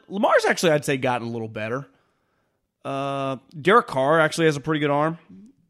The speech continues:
It's, it was funny. He gets kinda knocked for being a check down guy, but his arm strength actually is pretty good.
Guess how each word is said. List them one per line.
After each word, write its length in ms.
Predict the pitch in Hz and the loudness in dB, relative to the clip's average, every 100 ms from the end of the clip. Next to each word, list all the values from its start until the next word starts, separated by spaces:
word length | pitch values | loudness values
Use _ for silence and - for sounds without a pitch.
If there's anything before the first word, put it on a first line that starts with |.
| _ _ _ | _ _ _
It's, 160 | 120 117 | -16 -12
it 80 | |
was 140 | 135 120 | -12 -10
funny. 320 | - 165 127 | -4 -2 -2
He 100 | 135 | -4
gets 180 | 135 120 | -6 -6
kinda 220 | 135 120 | -8 -6
knocked 320 | 117 127 123 | -4 -4 -6
for 80 | 127 | -10
being 180 | 117 117 | -10 -10
a 40 | |
check 300 | - 151 160 | -8 -8 -6
down 220 | 127 107 | -8 -10
guy, 240 | 104 107 104 | -10 -12 -12
but 120 | 107 | -12
his 120 | 110 | -12
arm 200 | 113 175 | -6 -6
strength 280 | - 120 107 | -6 -12 -10
actually 280 | 120 117 104 | -10 -12 -16
is 60 | |
pretty 200 | - 104 | -18 -20
good. 400 | 98 113 110 95 | -16 -14 -14 -16